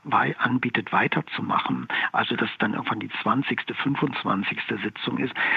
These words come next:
dann sollte man hellhörig werden. Da versucht jemand eigentlich, mich in eine Abhängigkeitsbeziehung zu bringen,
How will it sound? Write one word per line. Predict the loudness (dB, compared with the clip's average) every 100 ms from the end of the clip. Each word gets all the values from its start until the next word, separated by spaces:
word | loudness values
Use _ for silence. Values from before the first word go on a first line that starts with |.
| 0 0
dann | 0
sollte | 2 2 0
man | 0
hellhörig | 2 2 2 0 -4 -6 -6 -4
werden. | -2 -2 -4
Da |
versucht | -4 -4 -4 -4 -4 -2
jemand | 0 2 0 0
eigentlich, | 0 0 0 -2
mich | -2 0
in | 0
eine | 2 2
Abhängigkeitsbeziehung | 2 0 -4 -2 -2 -2 -4 -8 -8 -4 -4 -4 -6
zu | -8
bringen, | -2 2 2